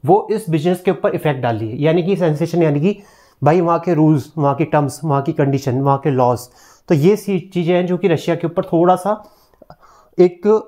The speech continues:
बैड इफेक्ट डालनी है क्रिप्टो माइनिंग को लेकर। ठीक है गाइस, नेक्स्ट अपडेट आपकी भाई Robinhood की तरफ से है। तो Robinhood आप सभी को पता है मेरे भाई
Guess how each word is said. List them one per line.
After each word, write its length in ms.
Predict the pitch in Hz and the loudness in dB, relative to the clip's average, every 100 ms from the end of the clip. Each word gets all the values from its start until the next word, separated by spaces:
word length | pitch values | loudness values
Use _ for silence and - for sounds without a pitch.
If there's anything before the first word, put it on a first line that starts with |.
| 127 | 0
बैड 280 | 143 170 | 2 2
इफेक्ट 240 | 190 190 165 | 0 -4 0
डालनी 280 | 170 160 160 | 0 0 -2
है 100 | 180 | -2
क्रिप्टो 320 | 156 147 165 | -2 -2 0
माइनिंग 300 | 147 131 131 | 0 0 0
को 80 | 143 | 0
लेकर। 300 | 113 101 110 - _ _ | 0 -2 -4 -6 _ _
ठीक 120 | 165 | -2
है 140 | 143 - - - _ | -2 -6 -16 -20 _
गाइस, 240 | 170 196 202 | 0 0 -2
नेक्स्ट 220 | 202 202 | -4 -4
अपडेट 240 | 170 196 | -2 0
आपकी 240 | 185 165 180 | 0 0 -2
भाई 160 | 170 | 0
Robinhood 400 | 143 127 151 160 | 0 0 0 0
की 80 | 160 | 0
तरफ 200 | 180 170 | 0 0
से 120 | 170 | 0
है। 120 | 185 190 - - - | -4 -4 -12 -20 -2
तो 80 | 156 | 2
Robinhood 420 | 160 180 190 202 | 4 2 0 2
आप 120 | 180 | 2
सभी 200 | 175 175 | 0 -2
को 80 | 175 | -2
पता 180 | 170 170 | 0 0
है 60 | 165 | 0
मेरे 120 | 160 | 0
भाई 160 | 165 | 0